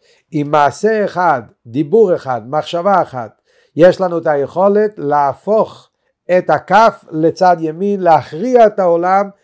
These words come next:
את עצמו ואת כל העולם לקו זכות. הוא מביא ישועה והצלה. זאת אומרת, יש כוח נפלא בעשייה שלנו לעשות מהפכה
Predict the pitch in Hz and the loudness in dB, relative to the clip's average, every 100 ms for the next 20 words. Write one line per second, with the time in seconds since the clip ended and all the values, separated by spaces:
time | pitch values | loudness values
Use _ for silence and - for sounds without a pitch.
0 | _ 151 151 147 - 156 220 214 156 147 | _ -6 -2 -2 -2 -2 2 2 2 -6
1 | - 220 208 196 196 233 220 190 175 196 | -2 0 2 2 2 2 2 0 -6 -4
2 | 208 180 - 190 175 _ _ _ 131 147 | -4 -6 -10 -10 -12 _ _ _ -6 0
3 | 170 165 233 226 208 208 202 196 190 185 | 0 0 -4 0 0 0 -4 -4 -4 -6
4 | 170 170 156 147 151 _ _ _ _ _ | -6 -8 -8 -8 -12 _ _ _ _ _
5 | _ - 156 160 151 170 190 208 208 147 | _ -2 2 2 2 0 2 -2 -2 -8
6 | - - 208 208 180 151 175 165 170 185 | -8 0 4 4 2 -4 -12 -10 -6 -2
7 | 175 135 143 143 - 156 160 190 190 170 | -2 -2 -4 -6 -8 -8 -2 -2 -2 -6
8 | 147 147 143 151 165 185 _ _ _ _ | -8 -6 -8 -10 -16 -18 _ _ _ _
9 | 143 147 143 - 214 208 170 170 160 - | 2 4 4 0 -2 -2 -2 0 0 -2
10 | 175 160 208 220 185 | -4 -2 0 2 0